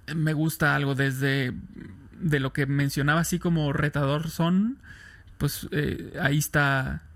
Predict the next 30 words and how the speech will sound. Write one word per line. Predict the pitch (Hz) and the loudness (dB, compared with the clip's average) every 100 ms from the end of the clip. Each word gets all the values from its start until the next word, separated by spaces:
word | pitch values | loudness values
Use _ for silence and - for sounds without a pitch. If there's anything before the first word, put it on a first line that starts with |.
| - | -2
Kafka, | 160 151 - 143 - | 0 0 -4 -6 -4
¿no? | 139 185 - - - - - - - | -4 -4 -6 -18 -20 -20 -20 -20 -10
Eh, | - 139 - | -4 -2 -2
ahí | |
está | 143 - 143 - | -2 0 0 0
Hermann | 156 143 143 | 0 0 0
Hesse. | 139 135 - - - - - - - - - - - - - - - - - - - - - | -2 -2 -10 -20 -20 -20 -20 -20 -20 -20 -20 -20 -20 -20 -20 -20 -20 -20 -20 -20 -20 -20 -2
Clásicos | 156 143 - 165 185 | 0 0 -4 -2 -4
que, | - 143 123 | -2 -6 -6
que, | - 143 - | -10 -12 -12
que | - - - | -12 -10 -10
ahí | - 69 143 | -10 -4 -4
están | 151 170 180 208 | 0 2 2 0
y | 175 | -2
que | 143 | -2
no | 135 139 | 0 0
son, | 151 - 151 156 156 151 - | -2 0 0 0 0 -4 -6
o | 165 | -4
sea, | 160 | -4
que, | - 147 92 | -2 -2 -4
que, | - - - - - 233 240 - - | -6 -8 -8 -16 -20 -16 -16 -18 -6
que | - | -2
retan | 147 156 170 165 | 0 0 0 0
mucho, | 156 156 151 165 - | 2 2 0 -2 -2
que | |
invitan | 147 143 160 165 | -2 -2 -2 0
mucho | 151 156 - | 2 0 0
a | |
la | 147 | -2
reflexión. | 135 139 139 - 180 170 | -2 -4 -6 -2 0 0